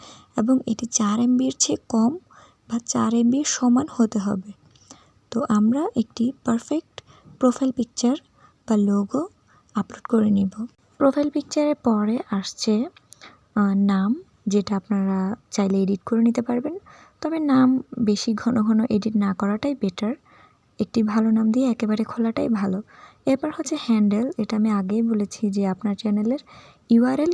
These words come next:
কিংবা যেটা আমরা লিংক বলে থাকি, যে সব জায়গায় আপনি যে লিঙ্কটা ইউজ করবেন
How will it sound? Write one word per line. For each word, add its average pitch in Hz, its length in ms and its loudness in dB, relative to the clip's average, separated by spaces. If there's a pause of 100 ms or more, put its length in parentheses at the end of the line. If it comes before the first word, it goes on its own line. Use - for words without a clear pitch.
কিংবা 214 460 2 (140)
যেটা 208 200 0
আমরা 202 160 0
লিংক 226 400 2 (100)
বলে 196 180 0
থাকি, 208 420 -4 (680)
যে 214 180 2
সব 208 240 -2
জায়গায় 214 280 0
আপনি 214 220 0
যে 233 220 2
লিঙ্কটা 247 340 2
ইউজ 220 340 -2
করবেন 220 440 0